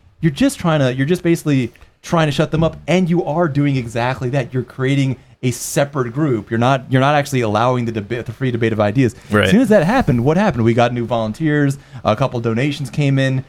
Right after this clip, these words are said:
Speaker 1: because other people have experienced this.
Speaker 2: Mm.
Speaker 1: They, they haven't, they haven't experienced it, then immediately gone to Facebook, then immediately come on P R L and talk to everybody about it.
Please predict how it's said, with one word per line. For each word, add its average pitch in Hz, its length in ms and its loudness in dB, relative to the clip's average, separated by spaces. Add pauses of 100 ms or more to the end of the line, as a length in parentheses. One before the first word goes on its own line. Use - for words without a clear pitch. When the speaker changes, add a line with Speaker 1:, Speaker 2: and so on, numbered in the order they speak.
(160)
Speaker 1:
because 131 400 2 (220)
other 165 240 2
people 147 400 0
have 123 160 0
experienced 123 680 0
this. - 280 -14 (140)
Speaker 2:
Mm. 101 280 0
Speaker 1:
They, 165 220 6
they 135 260 2
haven't, 139 440 2 (280)
they 143 100 4
haven't 147 320 2
experienced 143 460 0
it, - 20 -2
then 127 100 2
immediately 131 380 2
gone 120 180 0
to 113 60 -6
Facebook, 135 400 -2
then 123 100 -2
immediately 123 280 0
come 131 200 0
on 113 140 0
P 127 120 -4
R 117 200 2
L 123 180 4
and 110 80 -2
talk 123 220 0
to 117 80 0
everybody 110 340 -2
about 117 340 0
it. 113 80 -6